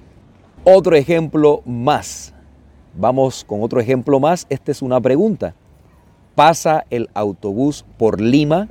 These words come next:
Estamos hablando tal vez de algún turista que se encuentra en Perú, porque recordemos que Lima es la capital de Perú, y entonces está preguntándole al conductor de un bus si el autobús,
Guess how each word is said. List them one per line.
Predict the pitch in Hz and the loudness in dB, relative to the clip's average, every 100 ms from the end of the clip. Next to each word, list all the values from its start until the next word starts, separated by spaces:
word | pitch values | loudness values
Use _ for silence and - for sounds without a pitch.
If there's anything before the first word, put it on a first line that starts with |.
| - - _ _ _ _ _ _ - | -14 -20 _ _ _ _ _ _ -14
Estamos | - - 202 170 | -4 -2 2 2
hablando | 135 127 135 147 | 4 4 2 2
tal | 127 123 | 2 0
vez | 123 139 | 0 0
de | 120 | 0
algún | 107 113 123 | 0 -2 -4
turista | 120 143 156 - 139 156 | -2 0 0 -2 -6 -6
que | 135 | -6
se | 107 | -8
encuentra | 98 117 120 110 127 127 - _ - | -4 -4 -4 0 0 -2 -10 _ -4
en | 120 135 | -2 2
Perú, | 170 175 165 139 175 _ _ _ | 4 6 6 2 -4 _ _ _
porque | - 87 101 | -14 -10 -8
recordemos | - 104 101 87 110 117 113 | -6 -4 -4 -4 -2 -2 -4
que | 107 | -2
Lima | 107 156 123 110 | 0 0 0 -2
es | 104 | -2
la | 104 | -4
capital | 98 87 95 101 98 98 | -4 -6 -6 -4 -4 -2
de | |
Perú, | 104 160 165 180 - - - _ - - _ - | 2 4 2 0 -10 -20 -20 _ -20 -20 _ -2
y | 220 | 4
entonces | 226 190 190 165 147 | 4 4 2 2 -4
está | 139 139 | -2 -2
preguntándole | 135 147 127 113 101 139 131 107 101 107 180 - _ _ _ _ - | 0 0 0 -2 -4 -4 -2 -2 0 -2 -6 -14 _ _ _ _ -4
al | 101 107 - | 0 0 0
conductor | 156 208 185 98 123 120 | -4 0 -2 0 2 2
de | 107 107 | 2 -2
un | 131 147 | -2 0
bus | 127 131 - _ _ _ | -2 -2 -8 _ _ _
si | - - 151 185 - | -10 0 0 0 -2
el | 110 104 - | -2 -2 0
autobús, | 135 170 - 196 156 131 170 | 2 2 2 -2 0 -2 -4